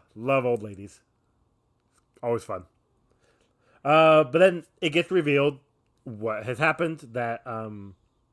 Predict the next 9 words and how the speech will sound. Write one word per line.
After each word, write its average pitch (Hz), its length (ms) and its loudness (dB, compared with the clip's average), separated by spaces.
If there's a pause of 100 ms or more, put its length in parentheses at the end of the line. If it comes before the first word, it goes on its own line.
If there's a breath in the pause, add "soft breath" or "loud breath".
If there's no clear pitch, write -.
(2500 soft breath)
that 151 300 0
the 151 120 0
site 180 400 0
in 160 160 -6
Cornwall 139 640 2
was 123 140 -6
being 143 160 -2
excavated 127 760 -4 (360)
and 127 580 -6